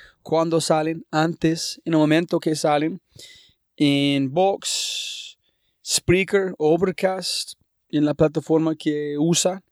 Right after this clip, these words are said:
para escuchar los podcasts. Y tengo una, un mensaje antes. Uno es para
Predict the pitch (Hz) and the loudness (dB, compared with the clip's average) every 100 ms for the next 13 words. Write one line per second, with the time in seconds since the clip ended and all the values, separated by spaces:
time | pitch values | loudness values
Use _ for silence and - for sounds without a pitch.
0 | _ _ _ 151 143 - 143 147 151 - | _ _ _ -2 -2 -4 -4 -2 -2 0
1 | 151 135 147 147 - - - _ _ _ | 0 0 -6 -8 -10 -12 -16 _ _ _
2 | _ _ _ _ _ _ _ 247 226 - | _ _ _ _ _ _ _ -2 0 0
3 | - 180 190 196 196 185 185 180 175 - | -2 0 0 0 2 2 0 -2 -6 -14
4 | - _ _ _ _ _ _ _ _ _ | -20 _ _ _ _ _ _ _ _ _
5 | 180 185 185 180 175 175 - 185 160 - | -2 -2 -4 -4 -4 -2 0 0 0 -6
6 | 196 214 _ - 151 156 - 165 180 - | -8 -10 _ -2 0 0 -2 -4 -2 -4
7 | - - _ _ 170 185 233 220 190 - | -4 -8 _ _ -2 0 0 0 -2 0
8 | 175 160 147 143 139 | 0 2 2 2 0